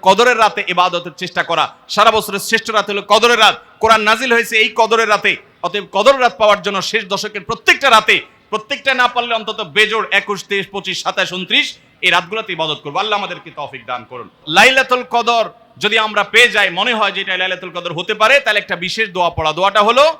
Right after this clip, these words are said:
"আল্লাহুম্মা ইন্নাকা আফুউন তুহিব্বুল আফওয়া ফাফু আন্নি।" হে আল্লাহ, আপনি ক্ষমাশীল, আপনি ক্ষমা করতে ভালোবাসেন, পছন্দ করেন, আপনি আমাকে ক্ষমা করুন।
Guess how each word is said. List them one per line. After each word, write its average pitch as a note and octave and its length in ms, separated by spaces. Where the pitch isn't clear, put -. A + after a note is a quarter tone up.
"আল্লাহুম্মা F#3+ 480
ইন্নাকা F#3 320
আফুউন F#3 500
তুহিব্বুল E3+ 440
আফওয়া A3+ 580
ফাফু F#3+ 300
আন্নি।" B3+ 460
হে G3+ 60
আল্লাহ, A3+ 440
আপনি A3 260
ক্ষমাশীল, C4 600
আপনি A3 220
ক্ষমা B3+ 260
করতে B3 300
ভালোবাসেন, G#3 560
পছন্দ A#3+ 400
করেন, G#3+ 300
আপনি F3+ 220
আমাকে E3+ 280
ক্ষমা D3 260
করুন। A2 320